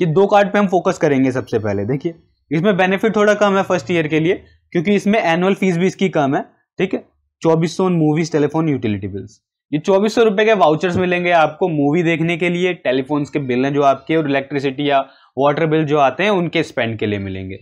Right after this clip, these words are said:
ठीक है। साढ़े नौ सौ आपको, साढ़े नौ सौ पॉइंट्स मिलेंगे other spends पे, कहीं पे भी आप खर्च करेंगे वो आपको साढ़े नौ सौ रुपए के वाउचर उसके मिलेंगे। इस पे ज़्यादा बेनिफिट्स नहीं है, तो हम फोकस करेंगे जो हमारे रिवार्ड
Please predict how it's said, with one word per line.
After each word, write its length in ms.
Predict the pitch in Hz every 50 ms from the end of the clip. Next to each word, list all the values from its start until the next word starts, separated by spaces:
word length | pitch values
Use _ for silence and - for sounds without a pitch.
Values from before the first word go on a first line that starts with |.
| 107
ठीक 140 | 107 160 160
है। 60 | - - _ _ _ _ _ _ _ _
साढ़े 280 | - 147 127 139 165 185
नौ 180 | 185 170 170 175
सौ 160 | - 208 214 226 226 - - _ _ _ _
आपको, 500 | 143 143 143 - - 196 208 202 190 - -
साढ़े 220 | - 160 143 160 175
नौ 140 | 175 175 165
सौ 120 | - 190
पॉइंट्स 340 | 170 - 180 175 180 165 147
मिलेंगे 340 | 165 165 160 165 175 185 226
other 280 | 214 180 160 160 175 156
spends 360 | 135 - - 135 120 117 -
पे, 80 | 123 131
कहीं 200 | 127 143 143 143
पे 140 | 135 160 160
भी 60 | 160
आप 180 | 160 160 156 -
खर्च 200 | - 156 151 151
करेंगे 340 | - 165 156 156 160 170 190 190
वो 200 | 185 175 165 156
आपको 420 | 139 - 160 - - 190 185 - - _ _ _ _ _ _ -
साढ़े 220 | 170 160 170 180
नौ 140 | 180 165 156
सौ 140 | - 165 151
रुपए 220 | 147 135 - 151
के 80 | 147 160
वाउचर 340 | 139 120 123 127 - 175 175
उसके 280 | 156 147 - - 139
मिलेंगे। 440 | 117 107 104 101 98 98 98 101 95 - - _ _ _ -
इस 120 | 151 156
पे 120 | - 214 202
ज़्यादा 240 | 196 196 185 196
बेनिफिट्स 480 | 185 180 190 185 190 175 202 196 - -
नहीं 200 | 180 156 160 165
है, 120 | 180 196 214
तो 140 | - - 170
हम 160 | 175 185 180
फोकस 360 | 156 - 170 165 202 196 190
करेंगे 400 | - 196 180 170 180 180 190 208 233 - - _ -
जो 100 | 139 160
हमारे 300 | 170 165 175 180 170 160
रिवार्ड 300 | 156 143 143 165 185 185